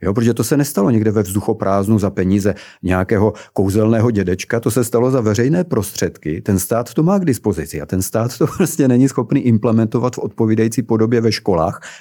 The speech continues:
a v těch komunitách. Jsou články, kde můžete dohledat, že třeba kouření na palubě letadel je úplně v pohodě, protože je tam klimatizace. To vlastně běžný člověk si neumí představit,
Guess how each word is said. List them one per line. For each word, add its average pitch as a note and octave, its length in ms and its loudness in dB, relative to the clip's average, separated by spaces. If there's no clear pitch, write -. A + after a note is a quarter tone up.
a D#2 80 -6
v - 40 -12
těch A2 140 -4
komunitách. A2 720 -4
Jsou G2 200 -2
články, G#2 500 0
kde G2+ 160 2
můžete G2+ 380 0
dohledat, F#2 460 2
že F#2 160 -4
třeba G2+ 300 -2
kouření A2 480 2
na G#2 100 2
palubě G#2+ 380 2
letadel F#2 480 0
je G#2 100 2
úplně G#2+ 360 0
v - 60 -14
pohodě, F#2 320 0
protože F#2+ 220 -4
je F2+ 40 -4
tam G2 160 0
klimatizace. F2 800 -2
To D2+ 80 -8
vlastně D#2 340 -2
běžný F2+ 320 0
člověk G2+ 320 0
si A2 120 0
neumí G2 220 4
představit, F#2+ 600 -2